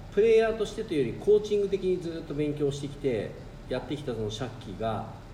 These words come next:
しかも女子の代表の、にくっついて、いろんな状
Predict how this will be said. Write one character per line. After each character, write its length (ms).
し 80
か 80
も 80
女 140
子 120
の 100
代 160
表 360
の、 260
に 180
く 100
っ 80
つ 120
い 60
て、 160
い 40
ろ 100
ん 80
な 80
状 140